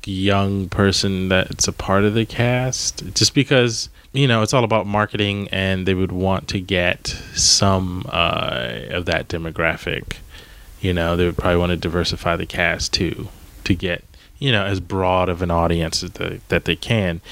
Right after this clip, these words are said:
You know, um, back when Golden Girls was out, you know, it wasn't as much of a business as it is today. You know, they gave shows a chance,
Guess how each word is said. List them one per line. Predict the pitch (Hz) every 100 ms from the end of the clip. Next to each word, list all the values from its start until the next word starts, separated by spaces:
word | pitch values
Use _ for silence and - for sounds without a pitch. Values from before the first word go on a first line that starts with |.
| - - - -
You | - 113
know, | 98 90 85 -
um, | 98 90 85 80 76 _ -
back | 117 107 -
when | 117 107 98 95
Golden | 90 - 104 107 98
Girls | 95 90 87
was | 90 87
out, | 82 82 85 - - -
you | 110
know, | 95 87 87 -
it | - 110
wasn't | 104 101 98 98 95 - - -
as | 104 98 95 - 107
much | 101 -
of | 92
a | 90
business | 80 104 107 101 92 - - -
as | - 120 95
it | 95
is | 95 92 -
today. | - 98 90 90 82 82 -
You | 98
know, | 92 87
they | 87 92
gave | 98 101 95
shows | - - - 101 95 90
a |
chance, | - - 101 104 - - - -